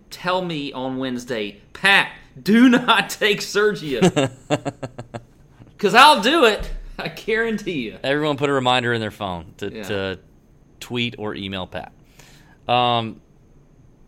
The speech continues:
Speaker 2: all right, before we get into, we're gonna give you four G P P favorites in the seven K range. We're gonna give you four.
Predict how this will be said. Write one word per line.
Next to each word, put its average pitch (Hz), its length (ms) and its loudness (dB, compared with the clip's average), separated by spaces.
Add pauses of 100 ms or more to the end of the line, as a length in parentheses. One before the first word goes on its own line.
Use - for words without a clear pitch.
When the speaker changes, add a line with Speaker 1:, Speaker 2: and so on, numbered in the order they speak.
(140)
Speaker 2:
all 156 80 2
right, 131 180 2
before 160 380 -4
we 247 100 -4
get 156 220 -2
into, 143 320 -4
we're 151 80 -4
gonna 214 160 -2
give 202 120 -4
you 175 120 -4
four 185 640 0 (300)
G 139 240 -4
P 127 220 -6
P 117 280 -4
favorites - 960 -10
in 110 140 -10
the 101 60 -10
seven 95 440 -4
K - 180 -14
range. - 480 -20
We're - 60 -20
gonna 120 140 -8
give 120 100 -6
you 104 80 -8
four. - 340 -16